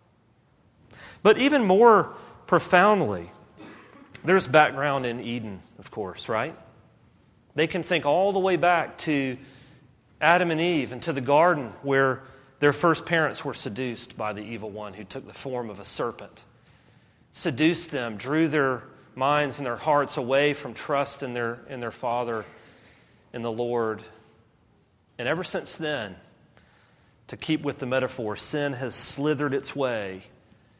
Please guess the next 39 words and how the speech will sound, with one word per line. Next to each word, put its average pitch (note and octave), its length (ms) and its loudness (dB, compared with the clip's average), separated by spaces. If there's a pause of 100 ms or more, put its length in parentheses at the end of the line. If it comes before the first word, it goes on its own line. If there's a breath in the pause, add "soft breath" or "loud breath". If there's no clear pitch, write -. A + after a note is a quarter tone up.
(160)
into D3+ 320 -4
the C#3+ 80 -2
human C#3 300 -4
heart A#2 580 0 (440 soft breath)
and A#2+ 100 -6
into D3 220 -2
the C3 80 -2
whole D3+ 340 4
course D3 440 -2
of B2+ 120 -2
human B2 280 -4
history. G2+ 560 -8 (1040 soft breath)
And C3+ 100 0
according F3+ 420 2
to F3+ 120 -2
God's D3+ 360 4
words D3+ 340 0
in C#3+ 100 -4
Genesis C#3+ 480 -4
three, D3+ 280 -2
as A#2+ 120 -4
he C3 100 -6
curses E3 580 -2
the C#3 100 -6
ground C3+ 480 -2
and B2 120 -6
as B2+ 100 -8
he C3+ 240 -4 (280 loud breath)
curses F3 500 -2
man D3+ 360 -2
and B2 100 -4
as B2 120 -8
he C#3+ 80 -6
curses D#3 500 -2
the C3+ 80 -4
beasts D3 400 -6
of C3+ 100 -8
the C3+ 160 -4
earth, C3 360 -4